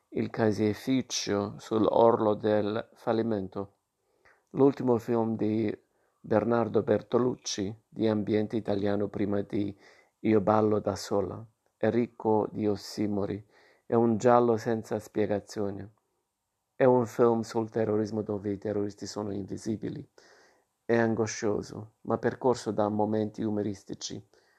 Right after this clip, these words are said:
fratture ironiche, colpi di vento trasgressivi, le immagini chiare e distinte di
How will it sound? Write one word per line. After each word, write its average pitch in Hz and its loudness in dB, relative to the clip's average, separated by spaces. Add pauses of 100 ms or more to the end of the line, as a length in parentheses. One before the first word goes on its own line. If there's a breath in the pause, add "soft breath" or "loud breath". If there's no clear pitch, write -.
(240 soft breath)
fratture 123 2
ironiche, 110 -2
colpi 120 -2
di 113 -4
vento 107 -4
trasgressivi, 104 -8 (720 soft breath)
le 113 2
immagini 113 0
chiare 110 0
e 104 0
distinte 101 -8
di 107 -6